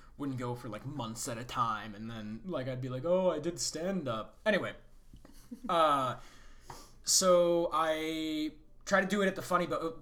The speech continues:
It was like, "All right, next semester, so in the summer, you're gonna do stand-up. You're gonna come back." So I kinda spent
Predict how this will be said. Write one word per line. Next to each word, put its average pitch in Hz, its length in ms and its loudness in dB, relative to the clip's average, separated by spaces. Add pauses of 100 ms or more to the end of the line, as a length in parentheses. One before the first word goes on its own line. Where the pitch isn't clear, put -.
It 185 60 -4
was 165 120 -2
like, - 200 0
"All 160 60 -2
right, 131 180 -4
next 151 200 -2
semester, 127 580 -6
so 110 240 -8
in 135 200 -10 (160)
the 123 80 -8
summer, 110 460 0 (480)
you're 123 160 -8
gonna 123 120 -6
do 104 60 -10
stand-up. 101 540 -12 (120)
You're 107 120 -12
gonna 101 140 -14 (180)
come 131 160 -8
back." 113 380 -8 (300)
So - 140 -4
I 156 40 2
kinda 175 160 -2
spent 165 280 -2